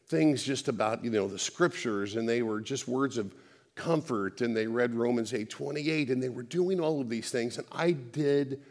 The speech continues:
not know what to say. All I could do was just weep with her. And I feel like such a fool because it's like, "God, give me something to say. Give me some words."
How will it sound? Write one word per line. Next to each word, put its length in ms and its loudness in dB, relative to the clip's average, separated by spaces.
not 320 -4
know 120 -4
what 220 -8
to 80 -8
say. 220 -6
All 260 -8
I 60 -4
could 220 -2
do 160 2
was 160 -2
just 240 -6
weep 320 -4
with 160 -8
her. 200 -10
And 120 -4
I 80 0
feel 240 -4
like 180 -8
such 340 -8
a 60 -2
fool 560 -4
because 320 -4
it's 180 -6
like, 280 2
"God, 300 -4
give 180 2
me 100 2
something 460 0
to 80 2
say. 400 4
Give 260 6
me 220 2
some 320 -2
words." 580 -4